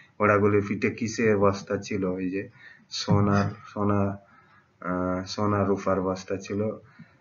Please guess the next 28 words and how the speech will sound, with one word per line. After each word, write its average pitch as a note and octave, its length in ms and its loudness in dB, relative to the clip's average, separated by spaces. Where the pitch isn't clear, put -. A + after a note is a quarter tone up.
দূর A2+ 240 2
থেকে G#2 300 -2
আলিফার G2+ 420 2
বা G2+ 120 2
কি A#2+ 260 0
দেখেছিল? G2 680 0
দূর G2+ 240 2
থেকে G2+ 300 2
আলিফার G2 380 0
বা G2 100 2
দেখেছিল G2+ 540 -2
ধুলো F#2+ 400 -2
রাশি। G2 440 -2
তারপরে F#2+ 380 0
আলিফার G2+ 400 0
বার G2 240 0
পিতা G2 340 -2
তার G#2 200 -2
সম্পত্তি G2+ 580 -8
কি A#2+ 220 -4
করেছিলেন? F#2+ 680 -4
তো F2 80 -4
এই F2 100 -2
যে F2 200 -6
পুত্রদের G#2+ 520 0
সমভাগে G2 580 -2
বন্টন G2+ 520 0
করেছিলেন। F2+ 640 -6